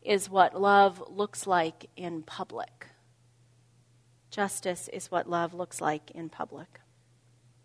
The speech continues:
It seems appropriate to me somehow on Valentine's Day to be talking about resistance. The origin of Valentine's Day comes from a number of sources, like the origins of most things. It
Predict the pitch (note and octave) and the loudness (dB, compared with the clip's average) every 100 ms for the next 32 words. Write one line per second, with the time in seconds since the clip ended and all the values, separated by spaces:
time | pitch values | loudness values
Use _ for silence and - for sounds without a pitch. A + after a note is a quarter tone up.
0 | _ _ - - - C4+ - E4+ C#4 - | _ _ -12 -10 4 4 8 10 10 12
1 | C#4 B3 A3 F#3+ F#3+ A3+ G#3 G3 A3 G3+ | 12 12 12 12 10 4 2 8 6 8
2 | A3 G3+ G3+ G3+ G3 G#3+ G#3 G3 G3 G3+ | 10 12 12 10 8 10 10 8 6 4
3 | F#3+ F#3+ G3 F#3 G#3+ A#3 A#3+ G#3 - A3+ | 4 4 6 10 8 6 -2 -2 4 8
4 | G#3+ G#3+ F#3+ F#3+ G3+ F#3+ F3 - F#3 F#3+ | 8 8 0 2 8 12 10 8 0 0
5 | - - F3 G#3+ - - - - - - | -2 -4 -4 -4 -8 -10 -14 -20 -20 -20
6 | _ _ - A#3+ G#3 - C4+ C#4 C4+ A3+ | _ _ 10 10 10 8 12 12 12 12
7 | A#3 A3 A3+ A3 A3+ A3 A#3 A3 G#3 G3 | 10 12 12 12 12 12 12 8 8 8
8 | G#3+ - - - B3 G#3+ G#3+ B3+ A#3 B3 | 4 -4 -12 6 12 12 12 8 10 8
9 | G#3+ G#3 A3 A3 G#3 F#3+ - G#3 - F#3+ | 10 12 12 12 10 10 8 8 10 8
10 | F#3 F#3 F3+ F#3 G3 F#3+ F#3 F#3 D#3+ F3 | 10 8 8 8 8 8 4 0 0 2
11 | F#3+ F#3+ - - F3+ E3 F#3 G#3 G3 - | 4 4 2 2 4 6 2 2 2 0